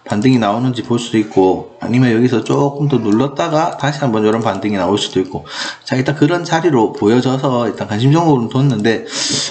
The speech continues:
아, 아마 매매하기는 조금 어려우실 거예요. 아마 시-, 좀, 일단 이런 구간, 일단 개인적으로는 한 요 정도?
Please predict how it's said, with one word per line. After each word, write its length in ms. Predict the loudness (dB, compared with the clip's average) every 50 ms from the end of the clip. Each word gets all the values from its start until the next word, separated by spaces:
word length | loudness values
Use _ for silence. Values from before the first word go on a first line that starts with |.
| -12 -10 -8
아, 320 | -6 -4 -4 -4 -2 -2
아마 140 | 0 0 2
매매하기는 600 | 2 2 0 0 0 -2 0 0 2 2 0 2
조금 420 | 2 0 0 0 -2 -4 -6 -2 0
어려우실 680 | 2 2 2 2 2 2 2 0 0 -2 -6 -8 -8
거예요. 240 | -8 -6 -4 -2 -2
아마 220 | -2 -2 -4 -4 -6
시-, 180 | -6 -8 -8 -12 _ _ -20 -20 _ -16
좀, 360 | -8 -4 -4 -4 -4 -6 -8 -14 _ _ _ _ _ _ _ _ _ -18
일단 260 | -8 -6 -4 -4 -4
이런 300 | -2 0 2 2 2 2
구간, 500 | 2 2 2 2 0 -2 -4 -8 -12 -14 -18 -20 -20 -16 -12
일단 300 | -12 -12 -10 -10 -12 -6
개인적으로는 640 | -2 0 2 4 4 4 4 4 4 2 0 0
한 140 | -2 0 0
요 100 | 0 0
정도? 560 | 2 0 2 2 2 2 0 0 -4 -10 -16